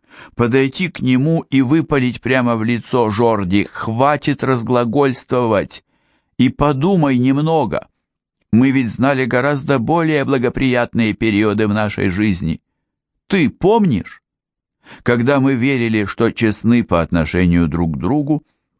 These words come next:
и, главное, свято верили, что останемся такими же честными на всю жизнь?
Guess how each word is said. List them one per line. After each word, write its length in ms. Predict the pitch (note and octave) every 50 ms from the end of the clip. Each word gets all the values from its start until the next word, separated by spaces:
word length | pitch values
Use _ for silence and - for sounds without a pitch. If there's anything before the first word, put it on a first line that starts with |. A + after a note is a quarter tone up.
| _ _
и, 100 | - A2+
главное, 560 | A#2 G2+ A#2 B2+ C3 C3+ C3 B2 B2 A#2+ A#2 A2
свято 380 | - - B2 C3 A#2 - A#2+
верили, 420 | G#2 G2 A2 A#2 G#2+ G#2+ G#2+ G#2 G2
что 240 | - - F#2 G2
останемся 580 | G2+ F2+ - - A2 A2+ G#2 G#2 G2+ - - G2
такими 440 | F#2+ - F#2 - - A2+ G2+ G2 F#2+
же 160 | E2 E2+ E2
честными 460 | - - G2 G2 F#2 - F#2+ G2 F#2+
на 160 | F#2+ G2 F2+
всю 260 | F2+ - - A2+ A2+ G2+
жизнь? 420 | F2 G2+ G#2 F#2+ E2 D#2+ F2+ -